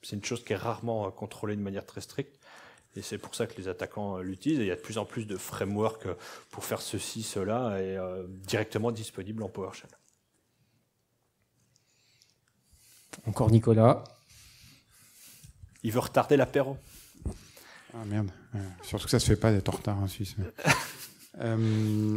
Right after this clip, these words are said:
Speaker 3: le fait qu'il y ait Corsair qui soit open source, euh, est-ce que ça simplifierait pas aussi le process ? Est-ce que t'as essayé de, d'exécuter des malwares sur la version open source du dot net Framework ?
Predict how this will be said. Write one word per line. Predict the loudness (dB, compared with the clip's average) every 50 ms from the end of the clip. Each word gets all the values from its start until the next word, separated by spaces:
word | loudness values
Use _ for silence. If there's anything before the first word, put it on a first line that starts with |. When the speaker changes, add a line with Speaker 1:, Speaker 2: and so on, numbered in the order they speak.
| 2 4
Speaker 3:
le | 6 6
fait | 6 4 2 0
qu'il | 0 0 0
y |
ait | 2
Corsair | 4 4 4 4 4 6 6 8 8 8 6 6 4 2
qui | 0 0
soit | 2 4 4
open | 4 4 4 4
source, | 2 2 0 0 0 0 2
euh, | 2 2 2 2 2 0 0 -2
est-ce | -2 -4
que | -2 -2
ça | -2 0 0 0 0 0
simplifierait | 0 -2 -4 -4 -4 -6 -6 -4 -4 -2 -2 0
pas | 0 -2
aussi | -2 -2 -2 -2 -2 -2
le | -2 -2
process ? | -4 -6 -6 -6 -6 -6 -6 -6
Est-ce | -6 -6
que | -4 -2
t'as | 0 2
essayé | 0 2 2 2 2 2
de, | 2 2 0 0
d'exécuter | -2 -2 -4 -4 -6 -8 -6 -4 -2
des | 0 0
malwares | 0 0 0 -2 -2 -2
sur | -2 -2 -2
la | -2 -2
version | -4 -4 -4 -4 -4
open | -2 -2 -2 -2
source | -2 -4 -4 -4 -4
du | -6 -4
dot | -4 -4 -4
net | -4 -6 -6
Framework ? | -6 -8 -6 -6 -6 -6